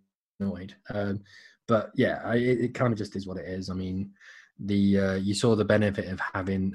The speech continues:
a talent like, um, like Diggs for the Bills, but not for the Vikings today, 'cause, you know, they were missing having that receiver who's just gonna be able to take that one play a hundred yards. I mean,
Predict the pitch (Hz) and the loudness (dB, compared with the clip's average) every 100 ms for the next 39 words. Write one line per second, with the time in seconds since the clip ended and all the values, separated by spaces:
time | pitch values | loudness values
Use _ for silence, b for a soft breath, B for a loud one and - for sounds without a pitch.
0 | 98 95 92 92 - 101 98 90 95 92 | -2 -2 -2 -2 -4 -2 -2 -2 -4 -4
1 | 92 - - - _ - 95 92 90 90 | -6 -8 -18 -20 _ -8 -4 -4 -4 -4
2 | 90 90 90 - 92 92 98 95 92 - | -6 -6 -8 -6 -8 -4 -2 -2 -4 -10
3 | - 95 90 90 _ _ - 90 107 110 | -6 -6 -6 -8 _ _ -14 -2 2 2
4 | 107 107 - 90 98 98 - - 92 101 | 2 0 -4 -6 -4 -4 -6 -12 -8 -6
5 | 110 - 82 - 90 85 85 95 - B | -6 -8 -14 -14 -10 -10 -10 -12 -12 B
6 | B B B - 95 92 98 104 98 98 | B B B -8 -4 -2 2 2 2 2
7 | 104 95 - 92 - 95 98 95 95 95 | 0 0 -4 -6 -6 -4 -2 -2 -4 -4
8 | 104 98 90 90 101 - 92 92 92 92 | -2 -2 -2 -6 -6 -8 -6 -4 -4 -6
9 | - 85 92 B B B B - 104 101 | -8 -10 -10 B B B B -2 0 0
10 | - 92 98 95 101 101 95 87 92 87 | -4 -4 -2 -2 -2 -2 -2 -2 -4 -6
11 | 87 98 87 80 90 90 | -4 -2 -2 -6 -8 -8